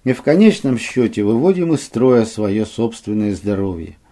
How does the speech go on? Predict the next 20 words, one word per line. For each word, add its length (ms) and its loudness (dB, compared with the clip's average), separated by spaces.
Многие 460 6
аптечные 480 0
лекарства 640 2
тоже 340 4
обладают 600 2
высокой 480 -4
токсичностью. 920 -10
Недаром 460 4
профессор 560 -2
кафедры 540 -2
клинической 560 -4
фармакологии 960 -6
Санкт-Петербургского 1120 -2
государственного 680 -2
медицинского 560 -4
университета 720 -4
имени 280 -2
Мечникова 720 -4
Александра 540 -6
Тимофеевна 760 -8